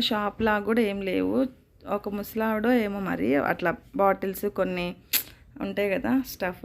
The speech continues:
పిల్లలవి, అవి పెట్టుకున్నట్టున్నారు. And ఇక్కడ చూడండి కోర్టు. ఆ కోర్టు దగ్గరికైతే వచ్చామన్నమాట. చాలా బాగుంది ఇది, చాలా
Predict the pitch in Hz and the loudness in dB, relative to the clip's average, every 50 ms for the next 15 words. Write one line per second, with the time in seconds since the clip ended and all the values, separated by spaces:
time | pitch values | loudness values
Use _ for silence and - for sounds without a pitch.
0 | 208 - 190 190 196 180 180 190 220 262 311 - - 202 196 175 175 170 - - | -10 -6 -2 -2 0 0 0 2 2 2 2 2 0 0 0 2 0 0 -2 -4
1 | - - 202 202 208 175 160 - - 160 - 165 156 151 175 202 247 254 - - | -8 -6 -4 -2 -2 -2 -4 -6 -8 -10 -6 -4 -4 -2 -2 -2 -2 -4 -4 -8
2 | - - - - - - - - - 196 196 190 190 - 190 190 185 208 208 208 | -18 -20 -20 -20 -20 -16 -10 -6 -4 -2 -2 -2 -2 -2 -2 0 0 0 0 0
3 | 208 202 196 220 262 269 - - - - - - - - - 196 202 196 190 - | 0 0 2 2 2 2 0 -4 -20 -20 -20 -20 -14 -6 -2 0 0 0 -2 -2
4 | - 185 202 269 294 - - - _ - - - - - - - _ _ _ _ | -4 -2 0 0 -2 -2 -6 -20 _ -20 -20 -20 -20 -20 -20 -20 _ _ _ _
5 | _ _ _ _ _ _ - - - - - - - - - _ - - - - | _ _ _ _ _ _ -20 -20 -20 -20 -20 -20 -20 -20 -20 _ -20 -20 -20 -20
6 | _ _ - - - - _ - - - - _ - - - - - - - - | _ _ -20 -20 -20 -20 _ -20 -20 -20 -20 _ -20 -20 -16 -12 -12 -10 -6 -4
7 | 208 202 190 185 196 190 180 180 180 180 180 175 - 190 180 170 - - 190 180 | -4 -4 -2 -2 0 0 0 0 -2 -2 -4 -4 -2 -4 -4 -4 -4 -4 -4 -2
8 | 175 170 165 160 160 160 151 - - 208 247 285 330 - - - - - _ _ | -2 -2 -4 -4 -6 -8 -8 -6 -4 -2 0 0 0 -2 -4 -16 -20 -20 _ _
9 | _ - - - - - - - - 208 185 185 175 175 170 165 165 170 175 180 | _ -20 -20 -20 -20 -20 -18 -8 -2 -2 0 2 2 2 2 2 2 2 2 0
10 | 175 160 156 151 160 190 208 - - 185 165 160 | 0 0 -2 -2 -2 -2 -4 -2 -2 -2 -2 -2